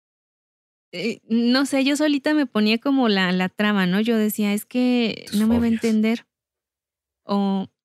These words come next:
Speaker 1: <laughs> o, o decía, "Bueno, hago la carta y que Mixtega la traduzca al inglés y se la mando en inglés, que es más probable que lo, que lo entienda
Speaker 2: Pero
Speaker 1: a
Speaker 2: él
Speaker 1: que
Speaker 2: es,
Speaker 1: entienda
Speaker 2: él
Speaker 1: español",
Speaker 2: es
Speaker 1: porque
Speaker 2: alemán, ¿no?
Speaker 1: Sebastián es, es fran-, es, este, alemán.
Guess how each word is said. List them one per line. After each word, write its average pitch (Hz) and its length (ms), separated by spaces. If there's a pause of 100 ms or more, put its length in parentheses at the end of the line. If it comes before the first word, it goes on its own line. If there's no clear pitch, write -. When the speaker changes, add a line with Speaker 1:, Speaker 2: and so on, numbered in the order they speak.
(280)
Speaker 1:
<laughs> - 540 (1400)
o, 226 80
o 233 300
decía, 240 580
"Bueno, 226 420 (360)
hago 247 260
la 302 140
carta 247 520 (1000)
y 233 120
que 240 120
Mixtega 240 480
la 254 140
traduzca 208 460
al 220 100
inglés 262 520
y 214 200
se 208 100
la 190 140
mando 190 300
en 214 80
inglés, 240 460
que 208 140
es 196 80
más 196 200
probable 196 440
que 190 200
lo, 170 360
que 185 160
lo 190 120
entienda 214 680
Speaker 2:
Pero 98 160
Speaker 1:
a 104 40
Speaker 2:
él 120 40
Speaker 1:
que 151 60
Speaker 2:
es, 190 60
Speaker 1:
entienda 185 260
Speaker 2:
él 180 40
Speaker 1:
español", 143 360
Speaker 2:
es - 60
Speaker 1:
porque 113 160
Speaker 2:
alemán, 104 200
¿no? 92 60
Speaker 1:
Sebastián 190 400
es, 202 240
es 190 240
fran-, 208 260
es, 208 260
este, 214 280
alemán. 208 520